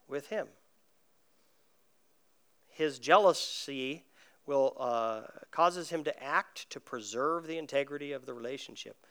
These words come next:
And, and God's discipline can be quite painful. And it doesn't have to be. That's what Paul's saying. <laughs>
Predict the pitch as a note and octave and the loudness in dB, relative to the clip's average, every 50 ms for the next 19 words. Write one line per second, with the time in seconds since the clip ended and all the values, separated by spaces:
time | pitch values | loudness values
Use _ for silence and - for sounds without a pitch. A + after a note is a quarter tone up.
0 | - - - _ _ - - - E3 F3 F3 F3 - - - E3 E3 D#3 D3+ D#3+ | -20 -20 -20 _ _ -20 -10 -4 -4 -4 -4 -4 -10 -10 -4 -4 0 6 8 8
1 | E3 E3 D3+ C#3 E3+ G3 - - G3 - - F3+ F3+ F3 E3 - D#3+ E3 E3 E3+ | 8 8 6 2 0 0 0 -2 -4 0 4 4 4 4 2 0 2 2 2 0
2 | D#3 D#3 E3 F3 F3+ - - - D#3 E3 - - - - G#3 D4 D#4+ - - F3 | -2 -2 -4 -4 -4 -8 -4 0 0 0 0 -2 2 4 4 4 4 2 0 0
3 | - - - _ _ _ _ _ _ _ _ _ _ _ _ _ _ _ _ _ | 0 -2 -12 _ _ _ _ _ _ _ _ _ _ _ _ _ _ _ _ _
4 | _ _ _ _ _ _ - F#3+ G#3 A3+ A3 - A3+ B3+ A#3+ B3 A3+ G3 G#3+ A#3 | _ _ _ _ _ _ 4 8 8 8 8 8 4 4 4 4 0 2 4 4
5 | A#3+ A3+ - - G#3+ F3+ D#3+ A3+ A3 D#3 C#3+ G3+ A3+ - - G#3+ - - C#3+ A#2 | 4 4 2 -2 -4 -2 -2 -2 0 8 8 8 8 8 0 -4 -2 -2 -2 -2
6 | A2 - - F3+ G3 C#3 - - - _ _ _ _ _ _ _ - - | -2 -2 -2 -2 -2 -4 -6 -12 -20 _ _ _ _ _ _ _ -18 -16